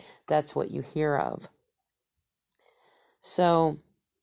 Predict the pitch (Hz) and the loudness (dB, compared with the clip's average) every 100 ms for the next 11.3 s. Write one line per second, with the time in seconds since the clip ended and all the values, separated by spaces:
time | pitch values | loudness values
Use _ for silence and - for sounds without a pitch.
0 | _ _ _ _ _ _ _ _ _ _ | _ _ _ _ _ _ _ _ _ _
1 | - 127 - 226 202 - 151 - 175 175 | -14 -14 -2 -2 0 -4 -8 -2 0 2
2 | 147 143 180 214 - - _ _ _ - | 2 2 0 -2 -6 -12 _ _ _ -20
3 | - - - - _ _ _ - - _ | -16 -14 -14 -18 _ _ _ -16 -16 _
4 | - - 175 160 147 143 - _ 165 170 | -10 0 2 2 2 -2 -6 _ -2 0
5 | 170 143 131 127 143 147 - _ _ _ | 2 0 0 -2 -4 -8 -16 _ _ _
6 | - 170 160 147 147 143 - 143 139 135 | -2 0 2 0 0 -2 -2 -2 -2 -2
7 | 147 131 131 127 127 143 - _ _ _ | -2 0 2 2 0 -2 -8 _ _ _
8 | - 139 139 143 135 139 139 147 139 139 | -8 -2 -2 -2 -4 -4 -2 -2 -2 -2
9 | 131 131 127 127 - - 131 135 127 120 | -2 -6 -6 -8 -10 -8 -4 -2 -2 -4
10 | 123 - - _ - 127 - 196 226 - | -6 -12 -20 _ -14 -10 -4 -4 -4 -8
11 | - - - | -12 -14 -14